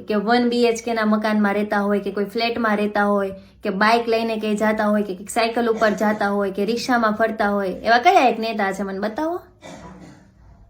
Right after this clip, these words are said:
બધા પાસે કરોડોની સંપત્તિ છે, બધા પાસે. ઈ લોકોએ હિત કરી લીધા દેશના.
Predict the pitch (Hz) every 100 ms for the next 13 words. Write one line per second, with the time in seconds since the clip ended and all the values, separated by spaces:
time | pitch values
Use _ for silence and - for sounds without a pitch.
0 | - - _ _ _ _ _ - 262 247
1 | 320 311 311 320 294 294 285 269 269 254
2 | 262 247 226 214 208 202 180 220 240 -
3 | - 208 220 214 180 180 160 135 - _
4 | _ _ _ _ _ _ _ _ _ _
5 | _ _ - - - - _ _ _ _
6 | _ _ _ _ _ _ _ _ _ _
7 | _ _ - 269 285 294 294 269 294 294
8 | 302 359 370 330 285 294 285 240 185